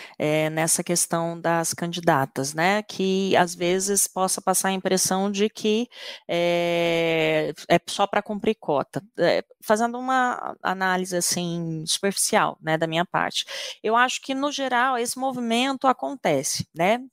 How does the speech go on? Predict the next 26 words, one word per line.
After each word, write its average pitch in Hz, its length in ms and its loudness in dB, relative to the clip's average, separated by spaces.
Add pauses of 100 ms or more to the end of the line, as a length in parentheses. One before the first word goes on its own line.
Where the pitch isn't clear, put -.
(120)
em 269 140 4
tudo. - 380 -2 (120)
Primeiro 233 400 2
vem 220 220 -2
a 190 60 4
lei, 170 440 2 (460)
aí 208 420 0
essa 196 280 0
lei, 196 500 2
ela 180 160 2
é 175 40 -2
cumprida, 190 800 2 (720)
ah, 160 440 2
de 175 180 -6
uma 180 180 2
forma, 160 1160 0
é, 156 300 2
bem, 185 1160 -2 (120)
é, 147 640 2
pragmática, 185 760 0 (140)
somente 196 500 0
pra 180 160 4
cumprir, 170 560 0 (340)
só 262 340 0
que - 180 -6
isso 302 500 -2